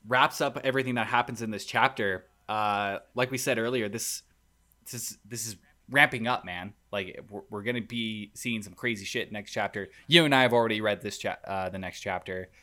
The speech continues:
uh, so you and I both know what happens. And guys,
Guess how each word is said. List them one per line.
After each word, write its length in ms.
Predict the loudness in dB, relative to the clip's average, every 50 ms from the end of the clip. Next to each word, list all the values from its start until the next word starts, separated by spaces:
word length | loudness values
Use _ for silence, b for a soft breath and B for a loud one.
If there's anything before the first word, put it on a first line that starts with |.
| b b b -8
uh, 200 | -6 -6 -6 -6
so 160 | -6 -6 -6
you 320 | -6 -6 -4 -4 -2 -2 -2
and 100 | 0 0
I 100 | -2 -2
both 360 | 0 2 2 2 2 0 -4
know 140 | -8 -8 -6
what 140 | -8 -10 -10
happens. 400 | -12 -12 -12 -12 -14 -16 -16 _ b b b b b
And 140 | b -10 -4
guys, 460 | 2 4 6 6 6 4 2 -2 -10